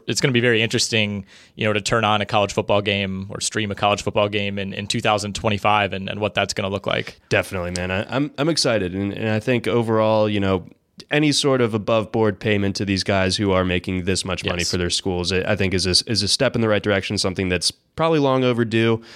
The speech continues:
Speaker 2: Um, I don't really trust that this is going to go perfectly. There will be missteps and, and weirdnesses.
Speaker 1: Boy, will there be.
Speaker 2: But I love, like, the weirdnesses and the missteps are, like, part of why I love college football. So I'm sure this
Speaker 1: Yeah.
Speaker 2: will just be great theater for the next few years.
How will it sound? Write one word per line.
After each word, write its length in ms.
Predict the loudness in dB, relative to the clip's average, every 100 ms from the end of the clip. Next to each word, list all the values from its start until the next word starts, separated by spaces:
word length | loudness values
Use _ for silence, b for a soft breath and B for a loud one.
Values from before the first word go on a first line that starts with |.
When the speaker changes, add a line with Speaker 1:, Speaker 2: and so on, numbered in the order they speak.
| B B
Speaker 2:
Um, 280 | 0 0 2
I 100 | 0
don't 180 | 0 0
really 260 | 2 2 0
trust 380 | 0 0 0
that 100 | 0
this 200 | 0 0
is 80 | 0
going 320 | 2 2 2
to 180 | 2 0
go 360 | 0 2 2 0
perfectly. 600 | -2 -2 0 0 0 2
There 180 | 2 2
will 120 | 2
be 240 | 2 2
missteps 640 | 2 0 0 0 0 0 0
and, 180 | 0 0
and 340 | -4 -4 -2
weirdnesses. 500 | 2 2 2 2 2
Speaker 1:
Boy, 40 | 2
will 120 | 2
there 140 | 0
be. 140 | -2 -8 -2
Speaker 2:
But 220 | 0 0 -6 B B 0
I 80 |
love, 380 | 2 2 0 0
like, 160 | 0 0
the 220 | -2 -2
weirdnesses 640 | 0 0 0 0 0 0
and 140 | 2 2
the 40 |
missteps 520 | 2 0 0 0 0
are, 60 | 0
like, 140 | 0
part 180 | 0 0
of 100 | 0
why 240 | 0 2
I 60 | 2
love 240 | 2 0
college 300 | -2 -2 -2
football. 340 | -4 -8 -6 -2
So 240 | 0 2
I'm 100 | 2
sure 220 | 2 2
this 180 | 2 2
Speaker 1:
Yeah. 40 | 2
Speaker 2:
will 40 |
just 220 | 0 0
be 100 | 0
great 300 | 2 0 2
theater 260 | 2 2 2
for 220 | 0 0
the 80 | 0
next 220 | 0 -2
few 140 | -2
years. 380 | -4 -2 -2 -2